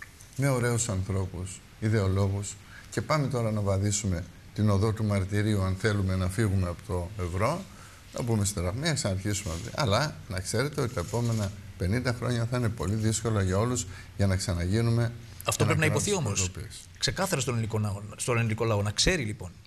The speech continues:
Speaker 2: ποιος είναι ο δρόμος. Ο ένας είναι αυτός,
Speaker 1: Οι
Speaker 2: ο άλλος
Speaker 1: μπροστάριδες,
Speaker 2: είναι
Speaker 1: οι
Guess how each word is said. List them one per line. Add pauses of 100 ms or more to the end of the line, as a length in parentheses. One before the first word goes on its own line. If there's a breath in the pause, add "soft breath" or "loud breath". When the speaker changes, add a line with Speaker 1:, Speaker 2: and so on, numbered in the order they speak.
(100)
Speaker 2:
ποιος
είναι
ο
δρόμος.
Ο
ένας
είναι
αυτός,
Speaker 1:
Οι
Speaker 2:
ο
άλλος
Speaker 1:
μπροστάριδες, (400)
Speaker 2:
είναι
Speaker 1:
οι